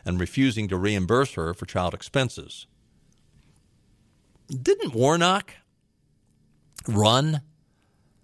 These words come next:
as a pastor? I mean, wasn't that his occupation, supposedly? Okay.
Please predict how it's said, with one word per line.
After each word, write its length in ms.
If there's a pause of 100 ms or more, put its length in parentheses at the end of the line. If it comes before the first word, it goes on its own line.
(160)
as 160
a 60
pastor? 600 (440)
I 60
mean, 140
wasn't 280
that 160
his 120
occupation, 640
supposedly? 640 (1400)
Okay. 300